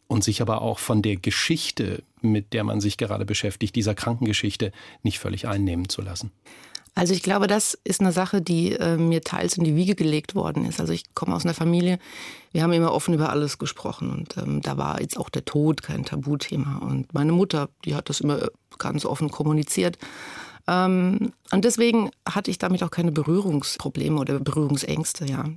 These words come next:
Speaker 2: Das ist natürlich dann in, in, in der Praxis wieder was ganz anderes als in der Theorie. Und dann ist man Anfang zwanzig, ist frisch examiniert und dann fehlt es natürlich an emotionaler Reife, ganz klar. Das muss man lernen.
Speaker 1: Hm.
Speaker 2: Aber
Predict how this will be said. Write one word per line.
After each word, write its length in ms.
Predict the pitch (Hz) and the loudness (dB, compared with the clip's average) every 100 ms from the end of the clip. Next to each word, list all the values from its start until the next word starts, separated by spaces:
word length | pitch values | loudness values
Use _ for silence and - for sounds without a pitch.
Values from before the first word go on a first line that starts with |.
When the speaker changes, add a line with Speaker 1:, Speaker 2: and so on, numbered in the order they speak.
| - | -4
Speaker 2:
Das 140 | 156 | -2
ist 80 | 180 | 2
natürlich 340 | 170 - 175 | 2 4 2
dann 220 | 165 175 180 | 2 0 2
in, 200 | 165 160 | 0 0
in, 220 | 156 156 | 0 -2
in 140 | 156 | -2
der 100 | 156 | -4
Praxis 400 | 151 - - 165 | -4 -6 -6 -2
wieder 160 | 170 156 | 0 0
was 140 | 156 | -2
ganz 220 | - 151 | -2 -2
anderes 360 | 160 160 170 160 | 0 -2 -4 -4
als 180 | 151 160 | -4 0
in 60 | |
der 100 | 151 | 0
Theorie. 540 | 151 160 143 139 151 196 - - - - - - | 0 0 0 0 0 -2 -6 -20 -18 -16 -16 -4
Und 200 | 170 151 | 0 2
dann 140 | 185 | 4
ist 180 | 196 185 | 4 4
man 160 | 185 185 | 2 2
Anfang 340 | 156 165 170 | 2 2 2
zwanzig, 600 | - 156 170 - 240 240 | 2 2 2 2 0 0
ist 100 | 190 | -4
frisch 240 | - 175 - | -2 -2 -2
examiniert 720 | - - 165 160 160 196 - | -2 0 2 4 2 0 -2
und 240 | 165 156 - | 0 0 -2
dann 140 | - | -8
fehlt 260 | - 160 160 | -2 -2 0
es 80 | 165 | 0
natürlich 380 | 131 147 139 | 0 0 0
an 80 | 147 | 2
emotionaler 640 | 135 139 139 143 131 143 147 | 2 0 0 -2 -2 -2 -4
Reife, 240 | 160 - | -6 -6
ganz 220 | - 156 | -6 -6
klar. 300 | - 160 156 - - | -4 -4 -4 -6 -10
Das 160 | - | -2
muss 140 | 180 175 | 0 2
man 100 | 175 | 2
lernen. 380 | 165 139 135 139 | 2 2 -2 -2
Speaker 1:
Hm. 220 | - 87 85 - - - | -2 -2 -2 -12 -20 -6
Speaker 2:
Aber 320 | - 147 175 | 0 2 2